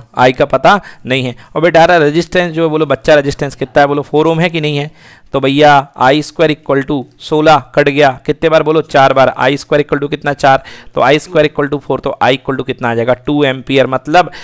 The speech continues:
अधिकतम जो करंट जा सकती है इस सर्किट में से कितने एम्पियर की होगी? टू एम्पियर की। बोलो समझ में आ गया ना? जो मैक्सिमम इस सर्किट में से करंट जा सकती है वो कितने एम्पियर की होगी? टू एम्पियर की। Any problem?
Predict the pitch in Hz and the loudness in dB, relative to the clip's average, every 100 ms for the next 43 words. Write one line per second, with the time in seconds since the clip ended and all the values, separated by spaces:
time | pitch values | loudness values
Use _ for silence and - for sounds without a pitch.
0 | - - 139 170 - 240 226 208 175 190 | -6 -2 0 -2 -2 0 0 -2 0 0
1 | 165 - - _ _ _ _ _ - 175 | -2 -8 -20 _ _ _ _ _ -2 0
2 | 175 208 185 156 151 - - 151 123 - | 2 0 -2 2 0 0 -10 -8 -8 -8
3 | - 123 110 104 - 98 _ 147 - 160 | -8 -8 -12 -16 -16 -20 _ -8 -4 -4
4 | 135 143 143 139 135 185 _ _ _ _ | -2 -4 -2 -4 -6 -12 _ _ _ _
5 | _ _ 117 107 90 92 95 - 101 - | _ _ -6 -6 -8 -12 -14 -16 -16 -4
6 | 131 135 151 151 156 160 185 - - - | -2 -2 -2 0 0 0 -2 -6 -20 -8
7 | 127 143 139 - 190 208 220 180 - 151 | -4 0 -2 -2 -4 -2 -2 -4 -2 -2
8 | - 156 147 - - 123 139 131 117 117 | -2 -6 -8 -10 -6 -4 -4 -2 -4 -4
9 | 113 120 117 117 123 117 123 127 123 180 | -8 -8 -6 -6 -8 -4 -6 -6 -6 -8
10 | - - _ _ - 107 95 98 95 - | -10 -20 _ _ -8 -6 -6 -8 -10 -10
11 | 104 139 139 147 143 156 | -8 -6 -2 -2 0 -4